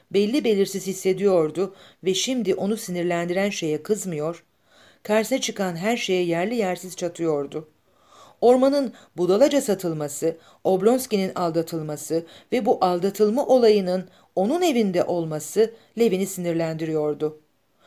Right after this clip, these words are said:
Üst katta Stefan Arkadyiç'i karşılarken, "Ee, bitti mi?" dedi.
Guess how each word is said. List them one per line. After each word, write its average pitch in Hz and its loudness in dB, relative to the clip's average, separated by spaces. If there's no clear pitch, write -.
Üst 247 -6
katta 185 -2
Stefan 254 2
Arkadyiç'i 196 -2
karşılarken, 185 -2
"Ee, 214 6
bitti 220 -4
mi?" 226 -2
dedi. 156 -4